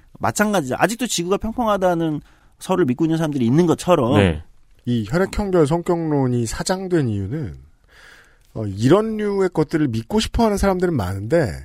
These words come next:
Speaker 3: 그 사람들도 다 뭐랄까요? 그 논리력이라든가 이런 것들이 상승을 해서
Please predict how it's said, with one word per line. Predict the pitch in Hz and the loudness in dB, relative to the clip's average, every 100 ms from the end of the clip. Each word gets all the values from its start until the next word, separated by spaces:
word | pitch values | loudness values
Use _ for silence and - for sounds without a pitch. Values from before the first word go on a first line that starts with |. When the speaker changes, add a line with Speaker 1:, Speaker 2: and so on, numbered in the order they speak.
| - - _ | -20 -20 _
Speaker 3:
그 | - | -6
사람들도 | 127 196 202 208 190 196 190 190 185 185 196 | 2 2 2 -2 -6 -4 -2 0 -2 -2 -2
다 | - 113 135 180 185 170 139 - - | -2 -4 0 2 4 4 2 -2 -6
뭐랄까요? | 135 143 139 147 160 127 | 2 2 4 4 4 4
그 | 110 127 117 | 2 2 4
논리력이라든가 | 123 156 196 190 170 143 120 131 | 4 2 2 2 6 6 4 2
이런 | 131 127 | 2 2
것들이 | 139 - 135 | 0 0 -2
상승을 | - 226 226 185 | -2 -4 -2 0
해서 | 117 135 143 | 2 2 0